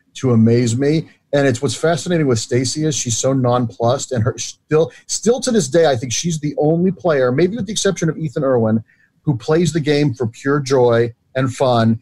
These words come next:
and is just as happy if she wins as if she loses. She's here to have fun. And every time I see her play, I feel like it's going to see Santa Claus the first time as a little kid, 'cause she's managed to keep that sense of wonder and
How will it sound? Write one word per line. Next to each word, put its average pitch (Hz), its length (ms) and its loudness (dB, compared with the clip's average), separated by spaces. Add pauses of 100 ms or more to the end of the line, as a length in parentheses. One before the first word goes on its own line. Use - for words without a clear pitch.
(220)
and 123 460 2
is 123 520 2 (100)
just 147 320 0
as 170 100 -2
happy 165 400 0
if 165 80 -2
she - 160 -8
wins 175 460 0
as 139 120 -4
if 151 120 -8
she 165 160 -6
loses. 113 400 0
She's 110 220 -6
here 147 360 -2 (320)
to 127 80 -2
have 131 160 -2
fun. 123 420 2
And 120 280 0
every 143 260 0
time 156 220 -4
I 139 40 0
see 135 200 -4
her 131 120 0
play, 113 520 0 (720)
I 120 120 2
feel 131 320 0
like 123 320 2 (720)
it's - 200 -8
going 139 220 0
to 127 60 -2
see 127 120 -4
Santa 127 400 -2
Claus 113 260 0
the 104 60 -6
first 110 240 -2
time 117 140 0
as 107 80 0
a 110 40 -4
little 110 180 0
kid, 104 280 -2
'cause - 100 -12
she's 120 180 -2
managed 160 400 0
to 185 60 -10
keep 160 360 -2 (440)
that 131 140 0
sense 147 260 -2
of 127 100 0
wonder 123 680 0
and 120 560 2